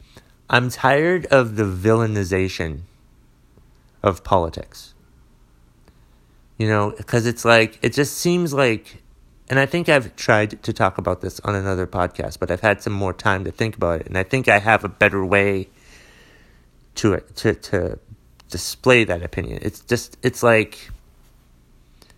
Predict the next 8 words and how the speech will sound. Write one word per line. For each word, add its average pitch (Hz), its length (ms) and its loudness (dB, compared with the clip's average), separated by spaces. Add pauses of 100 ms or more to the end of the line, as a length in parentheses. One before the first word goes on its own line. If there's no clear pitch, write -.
(2750)
you 139 120 0
know, 139 80 2
the, - 320 -6 (960)
I - 120 -2
feel 160 220 2
like 180 180 0
we're 147 160 2
swayed 107 840 -2